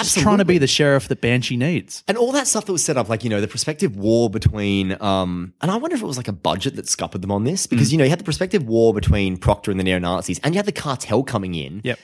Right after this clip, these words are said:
Speaker 1: You know, actually have
Speaker 2: That's
Speaker 1: the cartel
Speaker 2: enough for eight
Speaker 1: come in.
Speaker 2: episodes.
Speaker 1: Yeah,
Speaker 2: We
Speaker 1: that
Speaker 2: don't
Speaker 1: is, if you
Speaker 2: need
Speaker 1: do
Speaker 2: the
Speaker 1: something
Speaker 2: serial
Speaker 1: with
Speaker 2: killer
Speaker 1: that.
Speaker 2: shit.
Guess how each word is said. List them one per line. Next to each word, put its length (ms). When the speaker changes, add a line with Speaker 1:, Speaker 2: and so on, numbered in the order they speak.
Speaker 1:
You 100
know, 200
actually 300
have 260
Speaker 2:
That's 200
Speaker 1:
the 40
cartel 320
Speaker 2:
enough 140
for 360
eight 100
Speaker 1:
come 200
in. 80
Speaker 2:
episodes. 680
Speaker 1:
Yeah, 140
Speaker 2:
We 40
Speaker 1:
that 120
Speaker 2:
don't 120
Speaker 1:
is, 100
if 80
you 60
Speaker 2:
need 120
Speaker 1:
do 160
Speaker 2:
the 60
Speaker 1:
something 180
Speaker 2:
serial 140
Speaker 1:
with 100
Speaker 2:
killer 140
Speaker 1:
that. 120
Speaker 2:
shit. 200